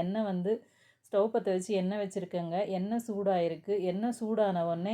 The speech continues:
இதை வந்து இது எடுத்து விட்டுற வேண்டியதுதாங்க. ஒண்ணொண்ணா வந்து எடுத்து தட்டுல சே-, எடுத்து வச்சிருந்தேங்க. இது போல நம்ம சேர்த்து மிதமான சூடுல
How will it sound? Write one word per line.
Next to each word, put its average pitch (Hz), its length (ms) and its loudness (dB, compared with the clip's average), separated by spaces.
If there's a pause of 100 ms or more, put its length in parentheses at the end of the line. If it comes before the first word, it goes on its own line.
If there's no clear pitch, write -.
இதை 185 180 0
வந்து 170 280 0 (100)
இது 175 140 -2 (280)
எடுத்து 185 240 -4
விட்டுற 180 340 -2
வேண்டியதுதாங்க. 170 560 -2 (160)
ஒண்ணொண்ணா 214 420 2 (140)
வந்து 185 220 0 (120)
எடுத்து 180 360 -4 (680)
தட்டுல 214 400 2
சே-, 196 140 2
எடுத்து 180 200 -4
வச்சிருந்தேங்க. 170 600 -2 (120)
இது 180 200 -4
போல 185 280 2 (200)
நம்ம 170 240 -2 (500)
சேர்த்து 190 400 -4 (760)
மிதமான 214 680 4
சூடுல 208 480 2